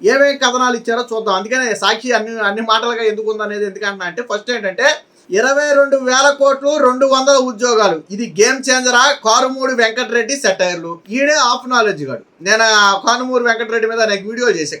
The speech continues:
కావాలంటే ఛానల్లో ఉంటే ఒకసారి వెళ్ళి చూడండి. ఆడు ఆఫ్ నాలెడ్జ్ ఏంటి, ఆడి తెలివి ఏంటి,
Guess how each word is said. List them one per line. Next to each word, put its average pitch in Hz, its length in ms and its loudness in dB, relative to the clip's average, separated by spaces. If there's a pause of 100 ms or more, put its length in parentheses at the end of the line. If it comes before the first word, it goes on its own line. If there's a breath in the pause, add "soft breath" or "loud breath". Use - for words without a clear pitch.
కావాలంటే 196 440 -2
ఛానల్లో 185 260 -6
ఉంటే 180 160 -8
ఒకసారి 165 320 -8
వెళ్ళి 160 300 -10 (280 soft breath)
చూడండి. 190 220 -2
ఆడు 147 120 0
ఆఫ్ 196 280 0
నాలెడ్జ్ 202 360 0
ఏంటి, 175 280 -2
ఆడి 190 200 0
తెలివి 202 440 -2
ఏంటి, 185 420 -2